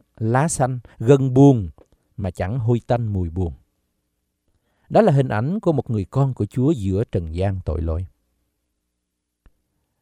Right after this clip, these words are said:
Nếu chúng ta gọi Chúa là Cha của chúng ta, thì chúng ta cũng phải giống như Cha của mình. Cha của chúng ta là đấng thánh khiết, chúng ta cũng phải sống đời thánh khiết. Chúa Giêsu phán, "Ta là ánh sáng của trần gian", và rồi Chúa cũng gọi những người theo Chúa,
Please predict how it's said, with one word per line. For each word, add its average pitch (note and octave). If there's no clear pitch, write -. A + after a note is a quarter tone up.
Nếu D3+
chúng D#3+
ta D#3+
gọi F#2+
Chúa -
là A#2+
Cha C3
của A2
chúng C3
ta, A#2+
thì B2+
chúng G#3
ta F#3+
cũng D#3
phải B2+
giống F3
như F3
Cha D#3
của G#2+
mình. F#2+
Cha C#3+
của C3+
chúng E3
ta E3
là A2+
đấng C#3
thánh G#3
khiết, G#3+
chúng D#3
ta C3
cũng A2+
phải F#2+
sống C3+
đời F#2
thánh A#2
khiết. A#2
Chúa D3+
Giêsu D#3
phán, E3+
"Ta F3
là B2+
ánh G3
sáng G#3
của D#3
trần A2
gian", D3
và B2
rồi A#2+
Chúa G3+
cũng F#3
gọi B2
những D#3+
người C#3+
theo F3
Chúa, F3+